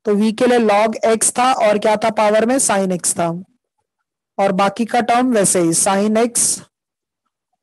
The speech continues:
और X log X plus cos x into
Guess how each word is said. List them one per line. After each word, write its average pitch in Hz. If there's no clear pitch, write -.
और 196
X 214
log 190
X -
plus 220
cos 208
x 240
into 202